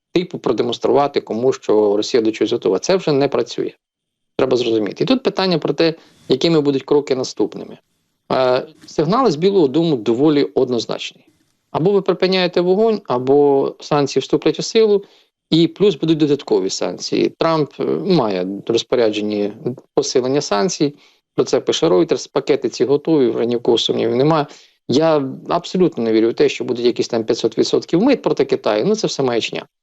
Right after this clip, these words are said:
Але Трамп демонструватиме те, що він може тиснути, а, без зброї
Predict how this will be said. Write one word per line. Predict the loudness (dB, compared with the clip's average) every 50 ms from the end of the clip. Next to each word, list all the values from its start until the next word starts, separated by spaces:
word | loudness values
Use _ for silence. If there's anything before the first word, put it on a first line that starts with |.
| _ _ _ _ _ _ _ _ -4
Але | -2 0 2 2 4 4 4 2 2 0 -2 -4 _
Трамп | -4 -2 0 0 0 0 0 0
демонструватиме | 0 0 0 0 -2 -4 -2 0 2 2 2 2 0 -2 -4 -6 -4 -4 -4
те, | -4 -2 0 0 0
що | 0 -2 -4 -4
він | -2 -2 0 0 2 4
може | 4 4 4 4 2 0
тиснути, | -2 0 0 0 0 0 -2 -6 -4 -2 0 0 0 -2 -4 _ _ _ _ _ _ _ -4
а, | -4 -2
без | 0 0 0 0 0
зброї | 0 -2 -2 0 2 2 2 2 2 0 0 -2